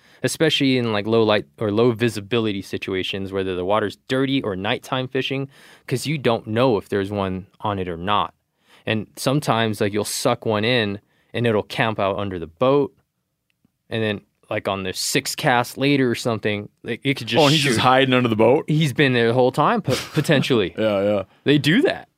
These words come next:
Speaker 1: It,
Speaker 2: That's pretty
Speaker 1: so
Speaker 2: wild.
Speaker 1: you, you're supposed to do it every time, and it, it's kinda like that Murphy's Law thing. Every time someone that's super green to musky fishing comes on my boat, and I'm trying to, like, tell 'em, "Figure eight every time, at least one revolution," 'cause that'll give you time to kinda, like, watch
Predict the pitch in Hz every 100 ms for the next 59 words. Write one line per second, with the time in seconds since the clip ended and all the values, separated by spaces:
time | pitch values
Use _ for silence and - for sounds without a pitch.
0 | _ _ _ _ _ _ - 135 - -
1 | 90 - 165 165 190 156 202 196 - 180
2 | 175 170 151 151 - 151 143 139 135 135
3 | 139 120 120 - _ _ _ - 135 156
4 | 139 117 113 120 120 120 110 113 110 107
5 | 101 131 151 165 160 156 - - - 156
6 | 143 135 110 - - - - 151 135 127
7 | 110 117 117 117 120 110 110 - 120 -
8 | 117 120 117 120 113 110 107 101 110 120
9 | 104 101 - 110 101 92 - _ _ -
10 | 135 117 87 - _ _ _ _ - 127
11 | 120 113 104 - 107 104 - 98 85 110
12 | 110 120 120 - 107 104 107 104 104 95
13 | 98 101 - - - 113 139 170 139 135
14 | 123 - 113 113 101 - 110 98 87 92
15 | 104 95 - -